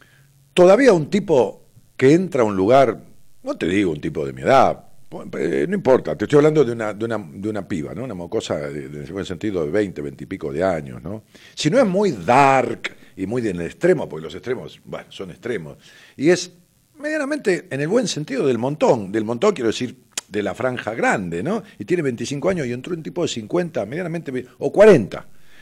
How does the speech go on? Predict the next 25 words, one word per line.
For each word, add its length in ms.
medianamente 500
bien 200
puesto, 280
con 180
un 200
traje, 560
bien 200
empichado 400
de, 240
de 160
traje, 360
pero 160
bien 220
puesto, 580
con 220
prestancia, 880
la 100
pendeja 420
de 100
veintitrés, 520
veintidós, 440
veinticuatro 520
años 180
lo 140
mira. 360